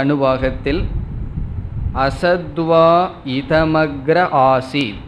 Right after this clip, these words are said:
அதில் ஆரம்பித்து தஸ்மாத்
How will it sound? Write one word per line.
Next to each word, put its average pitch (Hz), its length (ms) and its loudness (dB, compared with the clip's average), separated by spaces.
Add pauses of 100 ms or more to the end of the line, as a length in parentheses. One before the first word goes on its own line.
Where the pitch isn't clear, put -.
(560)
அதில் 147 400 2
ஆரம்பித்து 135 760 2 (1200)
தஸ்மாத் 160 960 0